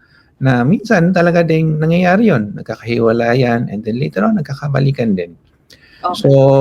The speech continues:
Speaker 1: if this is one of them, but it's up to them to prove it. At saka, sing-, kailangan nga makon-, makonvince din si, si officer, ano, si immigration
Speaker 2: Mm-hmm.
Speaker 1: officer na genuine yung relationship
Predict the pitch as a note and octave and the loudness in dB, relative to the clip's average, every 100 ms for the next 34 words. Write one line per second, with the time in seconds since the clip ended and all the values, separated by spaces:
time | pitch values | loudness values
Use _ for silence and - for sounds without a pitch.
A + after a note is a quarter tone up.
0 | C3 - _ _ - C3 - D3+ A#3 D4+ | 2 -4 _ _ -6 -6 -2 0 4 2
1 | - A#2+ F3+ E3+ G2 F2 F#2+ F#3+ - _ | 2 2 2 2 0 -2 -2 -2 -6 _
2 | _ _ _ G#2+ - D#3 F3+ F#3+ D#3+ C3 | _ _ _ -4 -2 -2 -2 0 0 2
3 | D3+ C#3+ G2 B2 C#3 G2 - G#2+ A2+ A2 | 0 -2 0 2 2 0 -2 -8 -4 -4
4 | G#2 A#2+ A#2 - _ _ A#2+ A#2+ A#2+ A#2+ | -2 0 -2 -4 _ _ 0 2 2 2
5 | A#2 A2+ A2+ A#2 - - G#2 A#2 A2 G#2 | 2 2 0 -4 -6 -6 -2 0 2 2
6 | A2 G#2+ G#2 G#2+ - _ - - - G#2 | 0 0 -2 -2 -8 _ -14 -6 -4 -4
7 | A#2 A#2+ G2+ G2+ A2 F#2+ F#2 F#2+ F#2+ - | -4 0 2 2 0 -2 -2 2 0 0
8 | - - _ _ - - G#2 A#2+ B2 G#2+ | -10 -18 _ _ -20 -6 -4 -2 0 2
9 | F#2+ F#2 F2+ E2+ F2 F#2 F#2 F#2+ F#2+ F#2 | 2 0 -2 -2 -2 0 2 2 2 0
10 | F2+ F2+ C#3+ E3 - C3+ C#3 | -2 -2 0 0 2 2 2